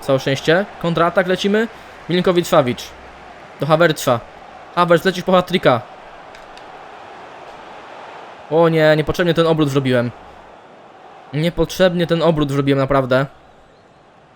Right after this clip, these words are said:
Dobra, tutaj Korea na skrzydle. Chciałem tutaj ślizgiem, co nie było w sumie potrzebny. Kai Havertz. Oj, tutaj. Ja bym się w-,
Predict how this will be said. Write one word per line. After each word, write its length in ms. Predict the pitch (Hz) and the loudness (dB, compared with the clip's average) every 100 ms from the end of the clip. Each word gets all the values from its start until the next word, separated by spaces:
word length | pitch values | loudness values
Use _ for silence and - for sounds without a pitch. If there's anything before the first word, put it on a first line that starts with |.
| _ _ - - - - - _ _ _ - - - - - - | _ _ -20 -20 -20 -20 -20 _ _ _ -20 -20 -20 -20 -20 -6
Dobra, 160 | 139 131 | -2 0
tutaj 200 | 143 139 | 0 0
Korea 480 | 156 151 139 143 180 | 2 4 4 4 0
na 100 | 156 | -4
skrzydle. 540 | - 147 135 147 202 - - - - - - - - - - - - - - - - - - - - - - | -6 -4 2 4 2 -2 -20 -20 -20 -20 -20 -20 -20 -20 -20 -20 -20 -20 -20 -20 -20 -20 -20 -20 -20 -16 -2
Chciałem 180 | 156 | 0
tutaj 140 | 160 156 | 2 -2
ślizgiem, 560 | - 180 151 151 175 | -2 -2 2 2 2
co 100 | 175 160 160 | 2 -2 -2
nie 100 | 160 | -2
było 120 | 165 | 0
w 80 | 160 | 0
sumie 240 | 165 160 160 | -2 -2 -2
potrzebny. 500 | 156 175 156 170 240 - - - - | 0 0 2 0 -2 -8 -20 -20 -4
Kai 160 | 165 175 | 0 2
Havertz. 560 | 160 135 117 - - - - - - - - - - - | 4 2 -2 -8 -16 -20 -20 -20 -20 -20 -20 -20 -20 -6
Oj, 340 | 143 170 240 320 - | 2 4 4 2 -4
tutaj. 440 | 165 - 180 254 370 - - - - - | -6 0 0 0 -2 -14 -20 -20 -18 0
Ja 140 | 139 | 2
bym 80 | 190 | 2
się 160 | 208 | 0
w-, 80 | 208 | -2